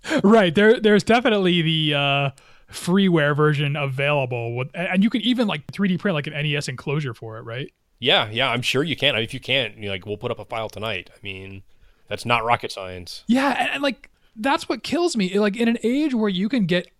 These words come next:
Speaker 1: you can build your own, uh, device, like, for next to nothing that does the same thing, people love your products and your brand so much, they're still willing to pay a not insubstantial price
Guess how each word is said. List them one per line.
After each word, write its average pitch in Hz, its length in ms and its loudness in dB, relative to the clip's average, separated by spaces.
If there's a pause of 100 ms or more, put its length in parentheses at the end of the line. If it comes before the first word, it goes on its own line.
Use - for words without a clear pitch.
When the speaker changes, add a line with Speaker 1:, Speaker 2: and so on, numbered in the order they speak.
Speaker 1:
you 196 160 4
can 233 200 2
build 165 360 2
your 165 260 2
own, 170 500 0 (300)
uh, 135 180 -8
device, 139 600 -4
like, 127 240 -6
for - 160 -6
next 147 220 -4
to 160 80 -2
nothing 139 380 -2
that 117 100 -8
does 147 180 0
the 139 80 -4
same 143 260 -4
thing, 143 380 -4 (440)
people 233 360 0
love 160 460 0
your 160 200 0
products 156 440 -2
and 151 80 -2
your 135 80 -2
brand 147 260 -4
so 165 260 0
much, 185 280 -2
they're 156 160 -2
still 185 420 0
willing 180 280 2
to 170 100 -8
pay 139 500 -4 (760)
a 196 60 0
not 202 280 2
insubstantial 175 680 -2
price 165 600 0